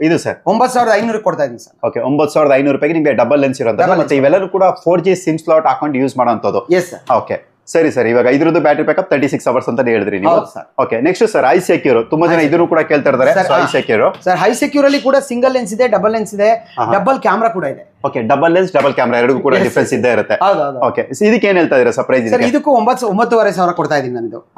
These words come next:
Speaker 1: ಓಕೆ.
Speaker 2: ಇದಕ್ಕೆ ಡಬಲ್ ಲೆನ್ಸ್ ಹತ್ತು ಸಾವಿರ ಕೊಡ್ತಾ ಇದ್ದೀನಿ ಸರ್.
Speaker 1: ಓಕೆ.
Speaker 2: ಇದು ಬಂದು ಹನ್ನೊಂದು ಸಾವಿರ ಕೊಡ್ತಾ ಇದ್ದೀನಿ ಸರ್.
Speaker 1: ಡಬಲ್ ಕ್ಯಾಮೆರಾದ ಹನ್ನೊಂದು ಸಾವಿರಕ್ಕೆ?
Speaker 2: ಡಬಲ್ ಕ್ಯಾಮೆರಾ ಹನ್ನೊಂದು ಸಾವಿರ.
Speaker 1: ಓಕೆ, ಮತ್ತೆ ಇದು ಸರ್, ಇನ್ನೊಂದು ಯಾವ್ದು ಸರ್ ಇದು ಇವತ್ತು?
Speaker 2: ಸರ್, ಇದು ಬಂದು ಇಸ್ವಿಸ್ ಕ್ಯಾಮೆರಾ ಅಂತ ಹೇಳಿ.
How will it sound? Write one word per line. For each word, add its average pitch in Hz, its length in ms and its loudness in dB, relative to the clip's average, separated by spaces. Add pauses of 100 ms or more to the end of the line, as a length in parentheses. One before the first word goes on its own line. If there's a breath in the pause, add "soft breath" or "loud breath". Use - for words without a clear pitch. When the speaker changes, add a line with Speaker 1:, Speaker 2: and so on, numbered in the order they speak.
Speaker 1:
ಓಕೆ. - 140 -4
Speaker 2:
ಇದಕ್ಕೆ 180 320 -2
ಡಬಲ್ 196 280 0
ಲೆನ್ಸ್ 240 160 -4
ಹತ್ತು - 240 -2
ಸಾವಿರ 208 160 2
ಕೊಡ್ತಾ 147 240 -4
ಇದ್ದೀನಿ 117 180 -8
ಸರ್. - 280 -2
Speaker 1:
ಓಕೆ. 117 160 -4
Speaker 2:
ಇದು 262 140 0
ಬಂದು 269 160 2
ಹನ್ನೊಂದು 233 280 2
ಸಾವಿರ 196 160 0
ಕೊಡ್ತಾ 151 200 -6
ಇದ್ದೀನಿ - 220 -12
ಸರ್. 131 100 -2
Speaker 1:
ಡಬಲ್ 151 180 0
ಕ್ಯಾಮೆರಾದ 170 300 2
ಹನ್ನೊಂದು 131 260 0
ಸಾವಿರಕ್ಕೆ? 110 300 0
Speaker 2:
ಡಬಲ್ 202 200 2
ಕ್ಯಾಮೆರಾ 185 260 -6
ಹನ್ನೊಂದು 131 220 -12
ಸಾವಿರ. - 220 -6
Speaker 1:
ಓಕೆ, - 260 -2
ಮತ್ತೆ 214 180 2
ಇದು 208 180 2
ಸರ್, 143 160 2
ಇನ್ನೊಂದು 170 240 2
ಯಾವ್ದು 143 160 2
ಸರ್ 127 120 -2
ಇದು 127 120 0
ಇವತ್ತು? 143 640 -2
Speaker 2:
ಸರ್, 240 140 0
ಇದು 240 200 2
ಬಂದು 285 160 2
ಇಸ್ವಿಸ್ 247 420 0
ಕ್ಯಾಮೆರಾ 214 280 0
ಅಂತ 156 120 -4
ಹೇಳಿ. 135 200 -4